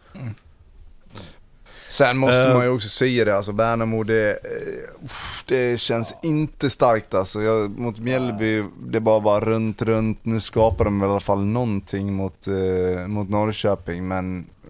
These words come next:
Speaker 1: de har gjort två mål, båda är självmål, liksom.
Speaker 2: Och målvaktsingripanden, ja, nu har han gjort tre på tre.
Speaker 1: Ja, det går ju inte att vinna
Speaker 2: Eh.
Speaker 1: matcher då.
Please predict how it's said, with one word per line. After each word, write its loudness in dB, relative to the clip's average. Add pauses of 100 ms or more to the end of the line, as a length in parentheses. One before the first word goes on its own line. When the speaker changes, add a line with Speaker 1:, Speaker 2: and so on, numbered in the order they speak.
Speaker 1:
de -2
har 2
gjort -2
två 0
mål, 2
båda 2
är -6
självmål, -4
liksom. -16 (420)
Speaker 2:
Och -2
målvaktsingripanden, 0
ja, 0
nu -2
har 0
han 0
gjort -4
tre -2
på -8
tre. -2 (140)
Speaker 1:
Ja, -6
det -2
går 0
ju 0
inte -6
att -6
vinna 0
Speaker 2:
Eh. 0
Speaker 1:
matcher -4
då. -6